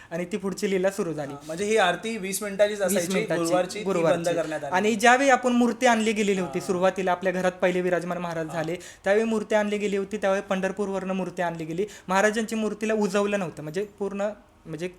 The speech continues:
Speaker 1: कलर बिलर दिला नव्हता.
Speaker 2: ओके.
Speaker 1: तर महाराजांची मूर्ती अशी काहीच नव्हतं त्या मुरीला, मूर्तीला. पण एक चार वर्षानंतर मूर्ती महाराजांची मठात बसली गेली. दुसऱ्या तिसऱ्या वर्षी असा अनुभव आला,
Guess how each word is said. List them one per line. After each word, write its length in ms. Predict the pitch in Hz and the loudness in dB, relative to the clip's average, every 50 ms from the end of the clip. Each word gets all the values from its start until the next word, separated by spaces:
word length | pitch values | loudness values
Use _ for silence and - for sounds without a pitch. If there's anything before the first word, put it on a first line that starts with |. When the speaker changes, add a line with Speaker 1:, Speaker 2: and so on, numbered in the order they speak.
| - | -2
Speaker 1:
कलर 200 | - 185 185 190 | 0 0 0 0
बिलर 260 | 190 190 190 185 180 175 | 0 -2 -2 -2 -2 -2
दिला 220 | 175 180 170 156 | -2 -4 -6 -6
नव्हता. 300 | 156 151 143 143 165 202 | -6 -8 -8 -6 -6 -6
Speaker 2:
ओके. 380 | 214 - - - - - - - | -6 -6 -10 -18 -20 -8 -2 -2
Speaker 1:
तर 80 | 214 | 0
महाराजांची 540 | 233 226 202 208 214 214 233 226 214 - 240 | 2 2 4 6 4 4 4 0 -2 -2 -2
मूर्ती 320 | 226 226 226 220 226 247 | -2 -2 -2 -2 -2 -2
अशी 180 | 233 214 - 208 | -2 -2 -2 0
काहीच 200 | - 240 233 240 240 | 2 4 4 4 2
नव्हतं 240 | 233 202 170 - 180 | 0 -2 -2 -2 -2
त्या 120 | 165 180 | -2 0
मुरीला, 340 | 175 175 170 156 151 151 143 - - | 0 -2 -4 -4 -4 -6 -6 -8 -6
मूर्तीला. 500 | 170 180 180 170 180 - 175 151 147 135 - - - - - - | -4 -4 -4 -4 -4 -6 -6 -6 -6 -6 -8 -14 -20 -10 -2 2
पण 120 | 208 220 | 2 2
एक 120 | 240 240 233 | 2 2 4
चार 220 | - 220 220 226 | 6 6 6 8
वर्षानंतर 520 | 226 226 220 - 240 226 220 214 - 220 | 6 2 0 0 -2 -2 -2 -2 -2 -2
मूर्ती 280 | 220 220 214 208 - 240 | -2 -2 -2 -2 -2 -2
महाराजांची 440 | 214 202 196 196 196 202 196 - 214 | -2 0 0 -2 -2 -4 -4 -6 -4
मठात 260 | 202 196 185 190 190 | -2 -2 -2 -4 -4
बसली 320 | 185 185 170 175 185 185 | -2 -4 -4 -4 -4 -4
गेली. 220 | 180 180 165 170 190 - - - - - | -4 -4 -4 -4 -6 -6 -8 -18 -14 -10
दुसऱ्या 300 | - 190 185 - 220 233 | -8 -8 -6 -2 -2 -2
तिसऱ्या 320 | 226 226 220 - - 214 208 | -2 -4 -6 -4 -2 0 2
वर्षी 320 | 208 208 185 - - 220 | 2 0 -2 -2 -4 -2
असा 300 | 220 - 180 180 220 208 | -2 -2 0 0 0 0
अनुभव 260 | 202 202 185 180 180 | 0 0 0 0 0
आला, 240 | 180 165 160 175 208 | 0 2 2 0 -2